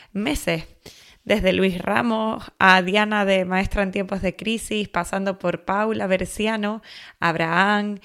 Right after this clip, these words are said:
Monse Pollato, Jaime Córdoba, Irene, Aarón o Yero-, o Yerún de Kenzo,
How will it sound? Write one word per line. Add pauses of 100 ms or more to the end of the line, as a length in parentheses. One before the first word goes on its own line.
(280)
Monse
Pollato,
Jaime
Córdoba, (340)
Irene,
Aarón (340)
o
Yero-, (240)
o
Yerún
de
Kenzo,